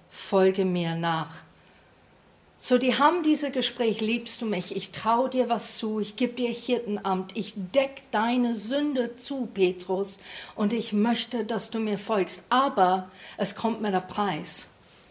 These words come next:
Und der Preis ist nicht was ganz schnell, einfach rüberzuschauen, sondern es führt dich am Ende zum Tod. Bist du bereit, ein Martyr,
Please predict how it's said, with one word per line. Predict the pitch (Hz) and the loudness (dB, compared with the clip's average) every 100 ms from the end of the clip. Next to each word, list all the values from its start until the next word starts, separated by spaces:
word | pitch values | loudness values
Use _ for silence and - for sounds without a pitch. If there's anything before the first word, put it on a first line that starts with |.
| - - - | -20 -14 0
Und | 247 254 | 4 6
der | |
Preis | 226 - 240 269 214 214 247 - | 4 2 -2 2 2 4 4 4
ist | - 254 240 240 | 4 4 4 6
nicht | 254 302 - | 2 0 0
was | 220 214 | 2 2
ganz | - 208 220 | 0 0 2
schnell, | - - 220 233 208 214 | 2 2 2 2 2 2
einfach | 214 208 214 208 | 0 0 -2 -4
rüberzuschauen, | 285 196 220 214 277 285 202 - 185 - 175 185 202 - - - | -2 2 2 4 4 4 0 2 0 0 0 0 -4 -8 -14 -4
sondern | - 220 226 220 220 220 214 - - | 0 2 2 2 0 -2 -6 -10 -2
es | 208 - | 2 2
führt | - 254 277 - | 2 0 0 2
dich | 208 190 - - | 2 2 -6 -2
am | 196 208 214 | -2 -2 -2
Ende | 220 214 180 175 190 - | 0 2 0 0 -4 -2
zum | - 185 185 | 0 0 -4
Tod. | - 214 160 - - - _ - - - | -4 -2 -2 -4 -14 -18 _ -20 -16 0
Bist | 285 - - | 4 4 2
du | 277 262 - | -2 -4 -2
bereit, | 214 196 214 220 202 196 - | 0 2 4 4 4 0 0
ein | 196 190 202 | 0 2 2
Martyr, | 202 233 294 - - 180 156 165 175 | 2 2 -2 -2 -2 0 0 -2 -6